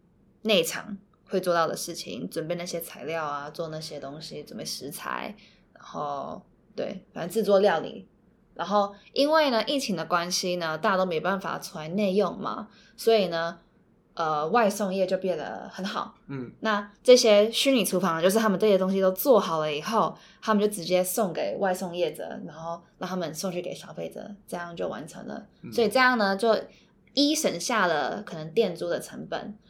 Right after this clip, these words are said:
Speaker 1: 然后呢，二就变成也省下了人力成本。嗯，所以现在虚拟厨房这个东西也变成一个小趋势，就对，因为大家发现说，哎，你其实可以不需要投资那么大的金额去经营一家餐厅，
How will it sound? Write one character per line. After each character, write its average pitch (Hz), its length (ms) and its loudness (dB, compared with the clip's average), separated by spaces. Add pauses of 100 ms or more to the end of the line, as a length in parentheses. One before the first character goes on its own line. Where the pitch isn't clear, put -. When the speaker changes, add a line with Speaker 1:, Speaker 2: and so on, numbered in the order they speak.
(140)
Speaker 1:
然 185 140 -4
后 190 80 -2
呢， 185 220 -4
二 185 340 2
就 - 140 -6
变 202 180 0
成 165 140 -8
也 160 100 -4
省 - 180 -6
下 165 260 -4
了 151 100 -6
人 156 180 -6
力 180 140 -4
成 - 320 -14
本。 - 240 -12 (260)
嗯， - 220 -8
所 233 140 2
以 196 100 4
现 214 180 0
在 202 160 0 (260)
虚 - 280 2
拟 240 140 4
厨 190 100 -4
房 175 160 -2
这 180 80 4
个 - 20 2
东 165 140 -8
西 170 140 -8
也 156 100 -2 (100)
变 185 160 -4
成 160 140 -12
一 160 60 -10
个 156 80 -6
小 - 240 -6
趋 180 260 -6
势， 180 220 -4
就 151 100 -6
对， 135 220 -6
因 - 60 -2
为 220 60 2
大 220 120 2
家 185 100 2
发 196 140 -8
现 196 120 -4
说， 185 120 -4
哎， 262 180 -2
你 233 100 0
其 185 120 -6
实 165 100 -6
可 185 160 -2
以 170 60 0
不 - 120 -6
需 208 140 -4
要 185 140 0
投 - 180 -8
资 170 200 -8
那 190 100 -2
么 165 100 -2
大 170 240 -2
的 143 260 -6 (320)
金 185 280 -2
额 107 120 -2
去 170 640 -2 (240)
经 214 200 4
营 165 160 -4
一 185 80 -4
家 160 240 -4
餐 190 480 -6
厅， 175 420 -10